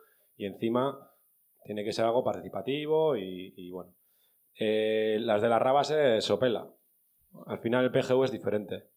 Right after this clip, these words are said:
Eh, pero bueno, hay una, yo qué sé, hay una curiosidad, es que en Sopela el Pinar, ¿sabes que hay un Pinar?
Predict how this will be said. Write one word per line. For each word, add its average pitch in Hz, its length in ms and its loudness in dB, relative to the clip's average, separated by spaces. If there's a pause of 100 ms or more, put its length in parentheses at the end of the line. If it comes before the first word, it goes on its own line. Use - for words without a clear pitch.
(880)
Eh, 104 800 -6
pero 113 140 0
bueno, 123 180 2
hay 117 60 2
una, 123 220 0 (100)
yo 113 160 -2
qué 101 100 -2
sé, 98 220 -4
hay 101 160 -8
una 110 840 -8
curiosidad, 117 360 0
es 117 120 0
que 110 120 0
en 101 240 -6
Sopela 120 460 2
el 120 100 0
Pinar, 117 540 -2 (180)
¿sabes - 320 -10
que 110 100 -8
hay 117 100 -6
un 113 100 -10
Pinar? 120 500 -4